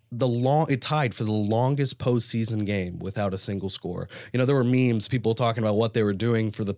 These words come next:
seven hours while they had the game on. Like, "Oh yeah, I just cleaned the entire house. I rearranged all the furniture in my room. I just built a new, you know, oven or something."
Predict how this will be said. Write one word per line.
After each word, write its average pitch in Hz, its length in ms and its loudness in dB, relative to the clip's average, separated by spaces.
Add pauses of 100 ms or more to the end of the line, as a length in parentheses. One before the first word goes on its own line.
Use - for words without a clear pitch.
seven 113 420 2
hours 110 340 2
while 104 120 0
they 113 80 2
had 107 180 -2
the 110 60 0
game 110 280 0
on. 101 200 0
Like, 113 160 0
"Oh 139 80 4
yeah, 117 180 2
I 107 60 0
just 110 180 -2
cleaned 110 220 0
the 107 80 2
entire 101 320 -2
house. 98 400 -2
I - 20 4
rearranged 113 560 0
all 107 100 2
the 98 80 -4
furniture 101 380 -2
in 107 60 0
my 101 60 0
room. 98 380 -2
I 95 120 -2 (340)
just 123 260 -2
built 120 300 0
a 113 60 0
new, 110 320 2
you 104 100 0
know, 101 160 -2
oven 98 380 -2
or 95 80 -2
something." 101 320 -2